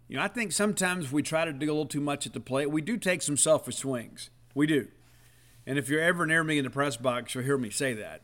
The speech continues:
There are times that we don't necessarily play team baseball. And we're gonna have to. We gotta get it going, for sure. I love this team.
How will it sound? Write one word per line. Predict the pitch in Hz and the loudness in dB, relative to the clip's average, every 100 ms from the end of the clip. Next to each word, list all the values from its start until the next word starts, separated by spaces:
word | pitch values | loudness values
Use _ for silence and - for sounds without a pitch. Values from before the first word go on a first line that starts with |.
| - | -14
There | - 127 | -6 -4
are | 127 | -2
times | 147 151 160 147 123 | -4 -4 -2 -2 -4
that | 120 | -6
we | 123 143 | -4 -2
don't | 147 147 - | -2 -4 -6
necessarily | 139 143 120 151 147 131 | -4 -2 -2 0 0 -2
play | - 139 | 0 -2
team | 120 135 123 | 0 -2 -2
baseball. | 120 120 - 107 - - - - - - - - - - | -2 -4 -6 -10 -14 -20 -20 -20 -20 -20 -20 -20 -20 -12
And | 127 | -4
we're | 156 | -2
gonna | 160 135 | 0 2
have | 165 185 - | 0 0 -4
to. | 113 73 - - - - - - - - - - - - _ _ _ _ - | -6 -6 -16 -20 -20 -20 -20 -20 -20 -20 -20 -20 -20 -20 _ _ _ _ -4
We | 143 | 4
gotta | 165 | 4
get | 151 165 | 4 -2
it | 135 | 0
going, | 151 131 90 - - - - - - - | 0 0 -4 -18 -20 -20 -20 -20 -20 -18
for | - 135 | -6 -4
sure. | - 151 98 - - - - - - - - - - - - - - - _ - - - 117 | 0 0 0 -6 -20 -20 -20 -20 -20 -20 -20 -20 -20 -20 -20 -20 -20 -20 _ -20 -20 -8 2
I | |
love | 139 165 156 | 6 6 6
this | 147 | 0
team. | - 165 185 202 | 2 2 0 -4